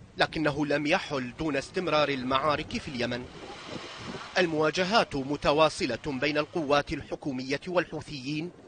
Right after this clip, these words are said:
في أطراف محافظة مأرب. صرواح، المدينة التاريخية في المحافظة، تشهد مواجهات للسيطرة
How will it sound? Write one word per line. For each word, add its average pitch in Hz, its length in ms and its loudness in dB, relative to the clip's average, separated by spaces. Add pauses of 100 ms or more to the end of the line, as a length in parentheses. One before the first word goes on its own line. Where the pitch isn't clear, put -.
(280)
في - 160 -6
أطراف 123 340 -4
محافظة 123 600 -6
مأرب. 127 360 -6 (1700)
صرواح، 143 440 4 (520)
المدينة 190 460 4
التاريخية 151 640 0 (140)
في - 100 -8
المحافظة، 143 600 0 (640)
تشهد 170 440 2
مواجهات 143 1000 2
للسيطرة 135 640 -2